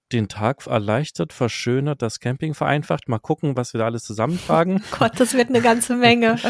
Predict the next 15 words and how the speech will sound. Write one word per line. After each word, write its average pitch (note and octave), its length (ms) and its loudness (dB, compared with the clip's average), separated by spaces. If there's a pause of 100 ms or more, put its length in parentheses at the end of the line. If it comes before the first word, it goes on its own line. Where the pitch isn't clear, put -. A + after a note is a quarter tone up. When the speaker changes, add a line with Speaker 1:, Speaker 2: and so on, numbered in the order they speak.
(160)
Speaker 1:
<laughs> - 280 -6
Abonniert C3+ 360 2
unseren D#3+ 260 2
Podcast, F3+ 540 2
damit D3 240 0
ihr C#3 60 -4
die C3+ 220 -4
Folge C3 440 4
nicht A#2+ 200 -2
verpasst. - 340 -4
Das D3 120 -10
kostet D3+ 360 -6
nichts. C#3+ 340 -4 (520)
Und C3 420 2
ansonsten B2 1040 -2